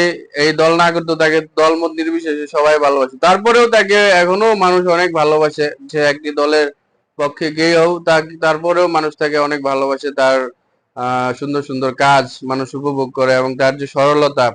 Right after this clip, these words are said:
এই যে কয়েকদিন আগে দেখলাম সে পানিতে ডুবে গোসল করতেছে তার পুরনো বন্ধুদের সাথে, এই যে এইসব সরলতার কারণে তাকে মানুষ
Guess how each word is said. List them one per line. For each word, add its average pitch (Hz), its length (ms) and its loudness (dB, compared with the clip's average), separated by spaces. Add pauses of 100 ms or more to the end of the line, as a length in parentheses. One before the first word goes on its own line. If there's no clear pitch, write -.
(180)
এই 143 140 -2
যে 170 180 -2
কয়েকদিন 156 340 0
আগে 151 180 0
দেখলাম 143 300 -4
সে 139 140 -8
পানিতে 139 360 -2
ডুবে 139 320 -2
গোসল 139 300 -4
করতেছে 131 400 -8
তার 131 120 -2
পুরনো 139 300 -6
বন্ধুদের 131 380 -8
সাথে, 120 260 -14 (520)
এই 240 140 -2
যে 220 80 0
এইসব 190 280 0
সরলতার 180 500 2
কারণে 170 280 0
তাকে 151 200 -2
মানুষ 147 300 -4